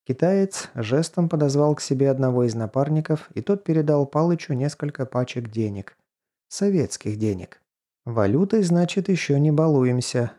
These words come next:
Ну, один тебе, Палыч, маленький плюсик к горе минусов. Палыч пересчитывает каждую пачку на выбор, вытягивает купюры и пристально разглядывает на просвет.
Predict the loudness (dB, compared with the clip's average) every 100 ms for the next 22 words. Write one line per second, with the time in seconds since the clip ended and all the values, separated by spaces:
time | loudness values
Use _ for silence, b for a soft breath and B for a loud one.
0 | _ -6 0 2 2 2 0 2 2 2
1 | 2 2 2 0 0 2 2 0 -2 2
2 | 0 0 -4 -2 0 2 2 2 0 -4
3 | -6 -8 -10 _ _ _ _ _ -2 2
4 | 2 2 0 0 0 0 -4 -2 0 0
5 | 0 0 0 0 0 2 0 0 -4 -2
6 | -2 0 0 2 -2 -2 -4 -4 0 -2
7 | 0 -2 -2 -2 -4 0 2 2 0 -4
8 | -2 -2 -2 -2 2 2 0 -4 -2 -2
9 | -2 -2 -2 -6 -4 -6 -6 -6 -6 -8